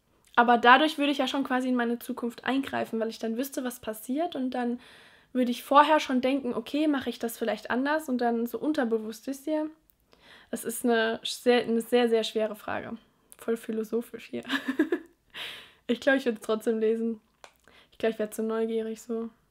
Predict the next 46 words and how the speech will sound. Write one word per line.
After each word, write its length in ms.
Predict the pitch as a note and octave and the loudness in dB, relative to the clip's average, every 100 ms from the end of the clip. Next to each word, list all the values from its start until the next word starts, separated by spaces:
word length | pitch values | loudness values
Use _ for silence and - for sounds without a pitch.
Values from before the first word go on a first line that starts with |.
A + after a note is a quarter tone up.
| _ _ _ - | _ _ _ 2
Beantwortet 600 | - D#4 F4 F4+ F4 - | 6 8 8 8 6 4
ihr 160 | D4+ D#4 | 0 0
mir 140 | D4 | 2
mal 160 | C4 A#3+ | 4 4
die 80 | |
Frage, 360 | A#3 G#3+ A3 A3+ | 2 4 4 4
das 160 | A3+ A#3 | 0 -2
würde 180 | A#3 | -4
mich 120 | A3+ - | -4 -4
sehr 260 | - A#3 | 2 2
interessieren. 640 | A3 A3 G#3+ - A3 A3 A#3 - - - | 2 -2 -6 -2 0 0 -6 -14 -18 -6
Wenn 340 | A3 C4+ F4+ - C#4 D4 | 4 6 6 4 2 2
es 320 | D#4 - - - | 0 -8 -16 0
ein 260 | A#3+ B3+ | 4 4
Buch 340 | A#3+ B3 C4 - | 4 2 0 0
über 200 | A#3 A#3 | 2 2
deine 280 | A3+ A#3 | 2 0
Zukunft 640 | A#3 E4 F4 A#3 A3 - A#3 | -2 -6 -4 -2 -4 -6 -2
gäbe, 560 | A#3+ A#3 A#3+ B3 C#4 C#4+ _ | 0 2 0 -2 -4 -10 _
würdest 340 | B3 B3 B3+ B3+ | -6 -6 -6 -8
du 40 | |
das 120 | A#3+ | -8
Buch 260 | - B3 - | -8 -12 -6
lesen? 420 | A3+ A#3 A#3 B3 _ _ _ _ _ _ _ _ _ _ _ _ _ - | -4 -2 -4 -6 _ _ _ _ _ _ _ _ _ _ _ _ _ -20
Das 140 | - | -6
ist 40 | |
eine 80 | C#4+ | 0
gute 160 | C#4+ C4+ | 0 0
Frage. 340 | - G#3+ G#3+ | -4 -4 -4
Könnt 220 | A3+ D#4+ | -2 0
ihr 80 | E4+ | 0
mir 160 | D#4+ D#4 | 0 2
gerne 280 | D4 F#4 G4 | 6 8 8
mal 180 | F4+ E4 | 6 4
unten 260 | - F4 - | 2 0 0
in 140 | A#3+ | -4
den 100 | C4 | -4
Kommentaren 540 | B3+ A#3+ A3+ A3 A3 B3+ | -4 -4 -4 -4 -4 -2
beantworten. 560 | - C#4 - G#3 - - - - - | 0 0 -2 -2 -6 -16 -16 -14 4
Also 220 | C#4 C4+ | 8 10
ihr 60 | C#4 | 8
habt 140 | C#4+ | 8
jetzt, 160 | C#4+ - | 4 4
glaub 160 | C#4+ C#4 | 6 6
ich, 80 | |
schon 260 | C4+ C4+ C4 | 4 2 0